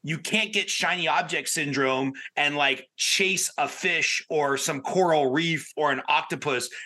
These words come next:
deeper than you were planning to dive, because then you can run out of air and you can die. And so, you know, we're all gonna die, unfortunately. Life is terminal. But I think just keeping these two components in balance of, like,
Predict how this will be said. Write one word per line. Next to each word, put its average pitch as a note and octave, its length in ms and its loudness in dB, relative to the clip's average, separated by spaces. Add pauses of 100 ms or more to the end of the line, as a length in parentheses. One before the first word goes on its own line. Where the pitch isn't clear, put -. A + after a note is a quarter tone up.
(180)
deeper E3+ 400 2
than D3+ 160 2
you D3+ 80 2
were C#3+ 120 2
planning D#3 440 0
to B2 80 -2
dive, C#3+ 440 2 (140)
because C#3 280 0
then C#3+ 140 0
you C#3+ 120 -2
can C#3 140 -4
run C3 200 2
out B2+ 140 2
of B2 100 0
air A#2 300 0
and A#2+ 260 -2
you A2 160 -4
can C3 180 -2
die. F3+ 300 2 (380)
And D#3+ 200 0
so, D#3 460 2 (220)
you F3 100 0
know, D#3+ 220 0 (100)
we're F3 160 2
all F3+ 160 4
gonna F#3+ 160 0
die, B2 240 0
unfortunately. B2 580 -4
Life C3 360 0
is C3 120 0
terminal. A#2+ 640 -2 (180)
But E3+ 100 2
I E3 120 4
think B3+ 340 -2
just - 220 -2
keeping B3+ 340 0
these D#3 220 -2
two A#3 220 0
components F3+ 680 -2
in C3+ 140 -4
balance C3 480 0
of, C3+ 240 -4
like, C3 260 0